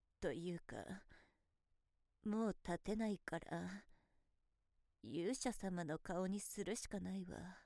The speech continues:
これ。ごめんね。こういうのって、もっとじっくりやるもんなんだけど。最初から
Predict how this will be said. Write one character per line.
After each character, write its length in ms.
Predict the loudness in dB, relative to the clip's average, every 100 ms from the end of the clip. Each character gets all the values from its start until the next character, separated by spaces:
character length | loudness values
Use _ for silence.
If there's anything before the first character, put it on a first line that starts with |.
| _ _ _ _ _
こ 160 | -4 -4
れ。 100 | -4 -10 -18 -20 -20 -20 -20 _ _ _ _ _ _ _ _ _ _ _ _ _ _ _ _ _ _ _ _ _ _ _ _ _ 8
ご 260 | 12 12
め 300 | 12 8 8
ん 140 | 6 4
ね。 460 | 4 6 6 6 4 0 -8 -10 -10 -16 0
こ 180 | 6 8
う 80 | 10
い 100 | 10
う 120 | 8
の 120 | 6
っ 60 | 2 -4 0
て、 340 | 6 6 6 2 -6 -4
も 140 | 4 4
っ 40 |
と 160 | 10 8
じ 220 | 10 6
っ 60 | 6 _
く 180 | -2 0
り 200 | 4 6
や 120 | 8
る 120 | 10 10
も 160 | 8
ん 80 | 8
な 120 | 6
ん 60 | 6
だ 140 | 4
け 120 | 2 2
ど。 520 | 4 4 2 -2 -10 _ _ _ _ _ _ _ _ _ _ -12
最 400 | 2 10 10 10
初 220 | 6 2
か 200 | 2 0
ら 140 | 0